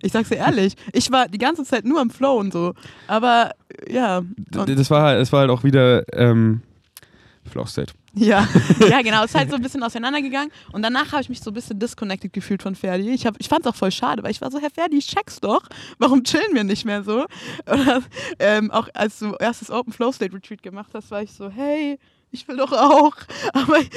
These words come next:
Speaker 1: dann war ich so, „Ja, egal, wird schon kommen, wenn's sein soll.“ Und dann halt nicht so. Ähm, und dann hast du mich ja diesmal wieder eingeladen. Und dann war ich so, „Jetzt zeig ich dir eben, wie leicht ich bin.“ <laughs>
Speaker 2: Und deswegen war
Speaker 1: Ähm,
Speaker 2: doch, war doch genauso richtig,
Speaker 1: es war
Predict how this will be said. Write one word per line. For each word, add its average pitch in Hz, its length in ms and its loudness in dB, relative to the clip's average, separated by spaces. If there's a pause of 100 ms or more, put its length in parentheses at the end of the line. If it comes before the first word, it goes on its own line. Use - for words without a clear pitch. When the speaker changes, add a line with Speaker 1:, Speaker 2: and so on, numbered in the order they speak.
(160)
Speaker 1:
dann 220 140 -2
war 226 100 2
ich 247 100 -2
so, 220 60 -8
„Ja, 220 100 -4
egal, 214 280 -8
wird 247 140 -10
schon 220 100 -10
kommen, 240 260 -6
wenn's 202 160 -10
sein 196 200 -8
soll.“ 240 180 -2
Und 214 140 -2
dann 220 160 0
halt 202 140 -4
nicht 247 260 -4
so. 233 220 -8 (380)
Ähm, 202 380 -6
und 208 60 -10
dann 226 140 -6
hast 247 140 -10
du 233 40 -12
mich 208 100 -12
ja 190 80 -8
diesmal 226 260 -10
wieder 247 160 -8
eingeladen. 285 540 -8
Und - 480 -20
dann 202 80 -12
war 202 80 -6
ich 185 80 -10
so, 190 80 -12
„Jetzt 202 320 -10
zeig 214 180 -2
ich 196 120 -12
dir 185 100 -4
eben, 180 220 -6
wie 180 80 -2
leicht - 320 -4
ich 208 120 -6
bin.“ - 260 -4
<laughs> - 1120 0
Speaker 2:
Und 120 80 2
deswegen 147 320 0
war 143 100 2
Speaker 1:
Ähm, 151 200 -2
Speaker 2:
doch, - 60 -14
war 131 160 0
doch - 80 -10
genauso 120 420 0
richtig, 131 220 -2
Speaker 1:
es - 40 -20
war 285 80 2